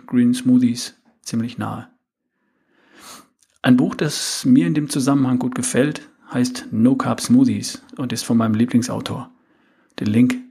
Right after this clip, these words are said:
findest du im Blog auf ralfbohlmann Punkt com. Ebenso wie den Link zu meinem Mixer und zu dem Athletic Greens Produkt.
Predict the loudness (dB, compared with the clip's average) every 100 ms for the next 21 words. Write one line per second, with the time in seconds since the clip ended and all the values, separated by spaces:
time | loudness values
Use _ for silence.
0 | _ -4 -2 0 2 4 4 0 -2 -6
1 | -6 -4 0 0 0 -2 -4 -2 -2 -4
2 | -12 _ _ _ _ _ _ 2 4 4
3 | 2 0 0 0 0 0 0 0 2 0
4 | -2 -2 0 -2 -4 -10 -12 -8 -4 -2
5 | -2 -2 -4 -8 -4 -4 -4 0 2 2
6 | 0 -8 -10 -14